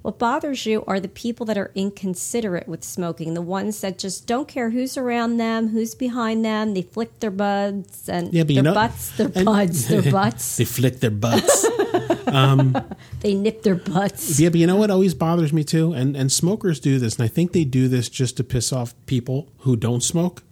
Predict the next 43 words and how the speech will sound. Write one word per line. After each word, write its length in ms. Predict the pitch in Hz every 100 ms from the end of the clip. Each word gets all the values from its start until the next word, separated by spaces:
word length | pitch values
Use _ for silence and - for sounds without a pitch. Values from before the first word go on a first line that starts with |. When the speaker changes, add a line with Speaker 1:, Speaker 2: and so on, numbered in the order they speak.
| _ - - - - -
Speaker 2:
If 160 | 143 120
they're 240 | 160 202 156
exiting 380 | 143 147 175 156
a 80 |
restaurant, 640 | 117 110 - 104 92 92 - - _ _ _ _ _ _ _
okay, 420 | 127 123 127 147 - _ - _ -
and 220 | 131 120
they're 200 | 127 135
going 300 | 139 139 139
to 420 | - 135 127 123
sm-, 200 | 120 - -
entering 420 | 156 165 190 190 190
or 240 | 180 190 -
exiting 460 | 160 180 165 139 113
a 40 |
restaurant, 520 | 98 104 - 87 92 - _ - - _ 127
they 140 | 135
will 260 | 139 139 117
light 320 | 113 151 170
up 220 | 185 - -
or 140 | 139 113
douse 420 | 110 127 151 -
that 160 | 151
cigarette 440 | - 151 139 143 147
or 100 | 127
blow 380 | 101 110 120 147
that 200 | 151 135
last 300 | 139 131 -
puff 260 | - 135 127
out 340 | 113 107 -
once 260 | 123 123 135
they 220 | 127 - -
enter 260 | 117 113
the 100 | 98
place. 500 | - 92 - - - - - - - - - - - -
They'll 120 | 135
Speaker 1:
True. 140 | 131
Speaker 2:
light 180 | 117 143
up 120 | 175
before 360 | 131 - 135 143
they 120 | 147
walk 320 | 143 139 135
out, 300 | 143 156 175